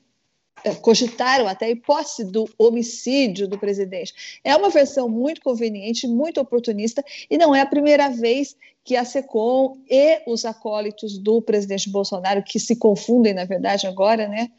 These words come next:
A secom e os acólitos se confundem, não é a primeira vez que eles fazem isso.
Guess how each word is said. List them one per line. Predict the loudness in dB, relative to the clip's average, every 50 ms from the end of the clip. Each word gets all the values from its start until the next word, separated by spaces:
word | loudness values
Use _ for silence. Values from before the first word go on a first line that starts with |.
| -20 -20 -20 -20 -20 _
A | -12 -10
secom | -4 -2 -2 -2 2 2 4 6 6
e | 6 4
os | 4 2
acólitos | 0 -2 0 0 0 2 2 0 -2 -2 -2
se | -2 -2
confundem, | -2 -2 -4 -6 -2 0 2 4 4 4 2 2 -2 -10 -18 -20 -20 -10 _
não | -2 0
é | 0
a | 2
primeira | 2 4 4 4 4 2
vez | 0 -4 -8 -10
que | -10 -10
eles | -10 -10 -8
fazem | -8 -10 -8 -8 -8 -8 -8 -8
isso. | -8 -8 -10 -10 -12 -14